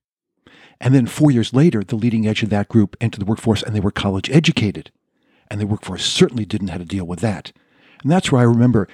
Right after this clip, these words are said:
the Steve Jobs and the Bill Gates realized they couldn't fit in to the existing corporations. But more than that, it was,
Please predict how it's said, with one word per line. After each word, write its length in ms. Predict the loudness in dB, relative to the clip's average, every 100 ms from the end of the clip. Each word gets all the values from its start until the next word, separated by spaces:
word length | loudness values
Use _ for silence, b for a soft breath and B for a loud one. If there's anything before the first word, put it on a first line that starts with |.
| b b
the 80 | -6
Steve 300 | -4 0 -2
Jobs 400 | 2 0 0 -4
and 80 | -10
the 60 | -4
Bill 180 | -4
Gates 380 | 0 2 0 0 -16 b b
realized 420 | 0 0 2 0
they 100 | 0
couldn't 280 | 0 -2 -6
fit 220 | -4 -2
in 340 | 2 0 -2 -14 _ _ -10
to 100 | -6
the 100 | -4
existing 460 | -4 0 -2 -2 -6
corporations. 640 | -6 -4 -6 -6 -8 -10 b b b b b b
But 120 | -4
more 240 | 0 2 4
than 120 | 4
that, 180 | 2 0
it 60 |
was, 220 | -2 -4